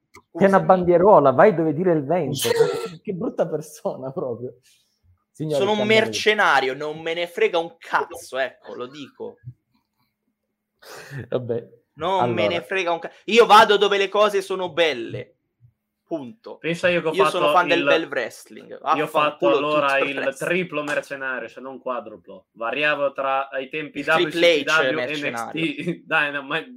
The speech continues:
Speaker 3: giravo ovunque.
Speaker 2: A me piace il
Speaker 1: Ah,
Speaker 2: bel
Speaker 1: io
Speaker 2: wrestling. Mai detto che mi piace una federazione più dell'altra. Mai.
Speaker 3: W C P W for life.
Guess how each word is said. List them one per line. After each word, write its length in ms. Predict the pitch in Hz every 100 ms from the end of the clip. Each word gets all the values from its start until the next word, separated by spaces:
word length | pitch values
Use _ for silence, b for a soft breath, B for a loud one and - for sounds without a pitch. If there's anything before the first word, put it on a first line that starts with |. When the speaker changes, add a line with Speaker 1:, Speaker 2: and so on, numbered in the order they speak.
| - -
Speaker 3:
giravo 360 | 123 147 156 147
ovunque. 500 | 143 143 123 104 - _ _ _ _ _ _ _ _ _ _ _
Speaker 2:
A 60 | 151
me 120 | 220
piace 300 | 170 151 156
il 60 |
Speaker 1:
Ah, 40 | 135
Speaker 2:
bel 160 | 139
Speaker 1:
io 60 | 110
Speaker 2:
wrestling. 460 | 127 117 - 107 110
Mai 240 | 139 170
detto 240 | 175 170
che 80 | 156
mi 120 | 156
piace 220 | 156 147 143
una 120 | 135
federazione 560 | 143 135 131 - 139
più 140 | 123 123
dell'altra. 640 | 117 113 107 104 - 104 _
Mai. 580 | 110 120 110 107 107 - - - 90 87 82 80 80 73
Speaker 3:
W 240 | 131 139 120
C 180 | 123
P 120 | 110 110
W 260 | 113 101
for 180 | 92 -
life. 180 | _